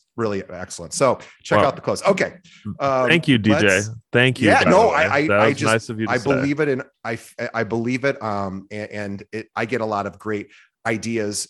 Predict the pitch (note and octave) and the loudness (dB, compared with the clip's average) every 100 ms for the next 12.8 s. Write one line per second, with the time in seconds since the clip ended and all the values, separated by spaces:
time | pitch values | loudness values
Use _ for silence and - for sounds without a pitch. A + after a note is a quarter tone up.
0 | _ _ G#2+ G2+ A2 - A2 G#2 - G2 | _ _ -4 -2 -2 -4 -6 -6 -6 -6
1 | F#2+ - G2+ G2+ G2 F#2 - F#2 F#2 - | -6 -4 -4 -2 -4 -6 -8 -10 -10 -12
2 | - F#2 F#2+ G2 _ F#2 F2+ E2+ F#2+ F#2 | -12 -6 -6 -8 _ -10 -8 -10 -14 -8
3 | G2 G2 F#2+ F#2+ - F2+ D#2+ D#2+ _ - | -4 -2 -2 -6 -12 -14 -14 -18 _ -20
4 | _ G2+ F2+ G2+ G2 F#2+ F2 G#2 G2 F#2 | _ -12 -8 -6 -6 -8 -10 -10 -10 -12
5 | - G2+ G#2 G2 F#2 - - _ - A2 | -12 -10 -8 -8 -12 -14 -20 _ -10 -6
6 | A2+ G#2+ G2+ - - _ G2+ G2 A2 A#2+ | -2 -2 -2 -8 -12 _ -12 -10 -6 -4
7 | A#2 - A#2+ A2+ G#2 G2 G2 F2+ E2 F2+ | -6 -4 -6 -4 -6 -6 -10 -14 -12 -10
8 | F2+ C#2 - - G#2 F#2+ F#2 G#2 G2 _ | -12 -16 -16 -12 -8 -6 -8 -12 -16 _
9 | _ G2+ - G2 F#2+ - F#2 - _ - | _ -14 -12 -14 -16 -14 -14 -16 _ -20
10 | - - F#3+ C4 C#3+ B2 C#3+ F#3 - G3 | -20 -6 0 2 2 0 0 0 2 0
11 | G3 F3+ E3+ D#3+ D#3 C#3+ D3+ B2+ B2+ C3+ | 2 0 -2 -2 -2 -2 -4 -6 -8 -4
12 | C3 C3 C3+ A#3 C3+ D#3 A3 - | -2 2 4 4 2 -2 -6 -12